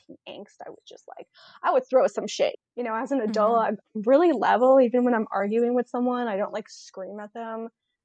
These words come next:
Speaker 1: So the difference in that was weird. Like, I, uh, I threw my phone at the wall. Like, I was so mad about something. So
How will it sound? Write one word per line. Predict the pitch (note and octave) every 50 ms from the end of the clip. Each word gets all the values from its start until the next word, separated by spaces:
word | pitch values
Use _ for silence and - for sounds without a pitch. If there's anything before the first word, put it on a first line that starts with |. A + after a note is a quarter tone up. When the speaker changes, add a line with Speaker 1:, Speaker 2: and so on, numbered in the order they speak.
| _ _
Speaker 1:
So | - - A#3 A3 A3 G#3+ G#3+ G3+ - - - _ _ _ _ _ _ -
the | F3 G3 G3+ B3
difference | G#3 F#3+ A#3 A3+ - A#3+ B3 B3
in | A#3 A3
that | G3+ G3 F#3+ -
was | A3 A3+ G#3 G#3
weird. | G3 G#3 G3 G3+ G3+ G#3 A3 A#3 A#3 A#3
Like, | A3 G3 F3 -
I, | F3+ F3+ - - - _ _ _ _ _ _ _ _ -
uh, | G3+ G#3+ - - G#3+ - -
I | A3 A3+ -
threw | - - B3 B3 B3
my | A#3+ A3+ G#3
phone | G#3+ - _ G#3+ G3+ G#3 G#3+ G#3+
at | - -
the | - -
wall. | - - - C#2+ D2 C2+ -
Like, | - - - -
I | -
was | G#3+ -
so | - - -
mad | - G#2+ - - - -
about | - - - - -
something. | - - - - - E2+ - - - - - _
So | - G#3+ - - - -